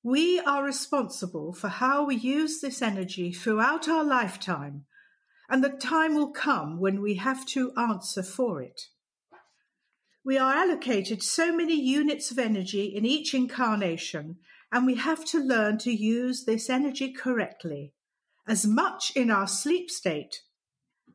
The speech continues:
as when we are awake and actively controlling our thoughts and actions.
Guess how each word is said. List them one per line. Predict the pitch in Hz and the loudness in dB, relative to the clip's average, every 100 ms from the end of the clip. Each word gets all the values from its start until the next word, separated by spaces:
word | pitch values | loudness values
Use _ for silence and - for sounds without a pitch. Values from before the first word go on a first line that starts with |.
| - | 0
as | 208 208 | 0 2
when | 240 269 | 0 2
we | 277 | 2
are | 269 254 | 2 2
awake | 240 220 226 143 - - - _ _ - | 0 0 -2 -2 -6 -18 -20 _ _ -4
and | 180 185 | -4 0
actively | 262 262 262 233 240 | -2 0 -4 -2 -2
controlling | 226 233 220 233 233 254 247 | 0 0 0 2 2 2 2
our | 214 208 | 2 0
thoughts | - 254 240 226 - | 0 0 0 -2 -4
and | 196 | -2
actions. | 143 - - 151 139 143 139 - | -4 -6 -16 -12 -12 -14 -20 -20